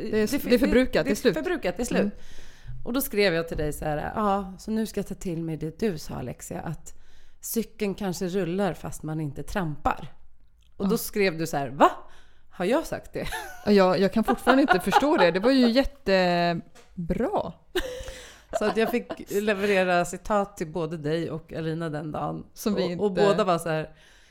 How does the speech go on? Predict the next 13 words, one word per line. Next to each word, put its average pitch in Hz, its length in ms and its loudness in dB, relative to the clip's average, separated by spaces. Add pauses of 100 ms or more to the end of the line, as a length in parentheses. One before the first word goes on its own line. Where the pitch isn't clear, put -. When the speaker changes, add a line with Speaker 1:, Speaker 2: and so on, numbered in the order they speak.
(120)
Speaker 1:
"Shit, - 360 -10
vad 156 120 -12
smart - 560 -10
sagt, - 480 -18
alltså. - 360 -14
Speaker 2:
Ja. 233 340 2
Speaker 1:
Har 175 180 -2
jag 294 160 -8
sagt - 440 -14
det?" 349 180 -10 (240)
Speaker 2:
Ja, 196 80 0
jag 180 180 6
Speaker 1:
Mm. - 0 -